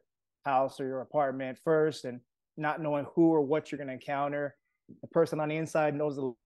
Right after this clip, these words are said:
layout of their house. You have what you think you can put together as the layout. And,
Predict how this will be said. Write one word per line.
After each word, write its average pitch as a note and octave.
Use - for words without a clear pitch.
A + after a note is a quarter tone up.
layout C#3+
of C#3
their C3+
house. C#3
You C3
have C3+
what B2+
you A#2+
think E3+
you E3+
can C3+
put F3
together E3+
as D#3
the D3+
layout. E3
And, B2